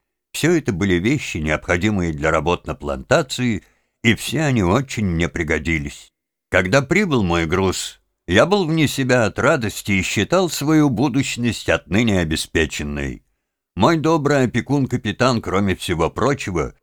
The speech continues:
привез мне работника, которого нанял с обязательством прослужить мне шесть лет. Для этой цели он истратил собственные пять фунтов стерлингов, полученные в подарок от моей покровительницы, вдовы английского капитана.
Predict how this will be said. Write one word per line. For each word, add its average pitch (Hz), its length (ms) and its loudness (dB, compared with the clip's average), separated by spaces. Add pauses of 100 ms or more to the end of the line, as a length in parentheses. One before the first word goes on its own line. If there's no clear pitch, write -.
(160)
привез 117 480 2
мне 123 200 2
работника, 104 720 2
которого 98 460 2
нанял 92 540 0
с - 120 -10
обязательством 95 840 -2
прослужить 92 680 -4
мне 92 160 0
шесть - 400 -2
лет. 78 380 -2 (580)
Для 95 280 4
этой 143 220 -2
цели 151 340 -2
он 117 220 2
истратил 117 520 -2
собственные 90 840 -2
пять 104 280 0
фунтов 95 460 -4
стерлингов, 110 800 -2
полученные 90 680 -2
в - 60 -10
подарок 87 460 0
от 82 140 -8
моей 78 220 0
покровительницы, 87 1120 -2 (240)
вдовы 85 440 2
английского 80 640 -2
капитана. 69 680 -4